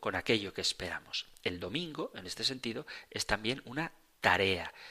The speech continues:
Es, por tanto, no solamente el día primero que hace referencia a la creación,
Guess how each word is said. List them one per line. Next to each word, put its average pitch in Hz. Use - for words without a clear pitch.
Es, -
por 139
tanto, 139
no 127
solamente 139
el 113
día 120
primero 110
que 107
hace 101
referencia 104
a -
la 95
creación, 143